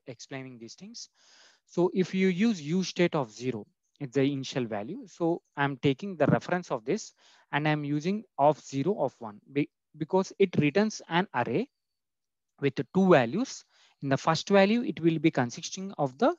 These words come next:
state variable, state value. In the second value, it holds the function to be modified. So these three lines we need to write usually. But as we have array destructuring, we can, uh,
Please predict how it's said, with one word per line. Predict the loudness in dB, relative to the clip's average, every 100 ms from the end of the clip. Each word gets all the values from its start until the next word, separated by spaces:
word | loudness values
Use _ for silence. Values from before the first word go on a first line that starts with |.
| -6
state | 0 6 6 4 _
variable, | -4 -2 0 0 0 _
state | -2 2 2 0 _
value. | -2 -2 -2 -8 -10 _ -20 _
In | -2
the | -2
second | 2 2 4 4 4
value, | 4 4
it | 0 -4 -12
holds | 2 4 4
the | 4 2
function | 4 0 0 -6 -12 -18 _ _ _ _ _
to | 2
be | 4
modified. | 4 2 -4 -6 -8 -10 _ _ _
So | -2 2 2 0 _ _
these | -2 4 4 4
three | 6 8
lines | 8 4 2
we | 0
need | 2 2
to |
write | 0 0 -2
usually. | 2 2 4 -2 -6 -18 _ _ _
But | 2 2 0 -4
as | 2 2 2
we | 0
have | 0 0 0 -2 -2
array | 4 6
destructuring, | 6 2 -2 -8 -8 -4 -4 -6 _ _ 0
we | 2
can, | 4 4
uh, | 4 2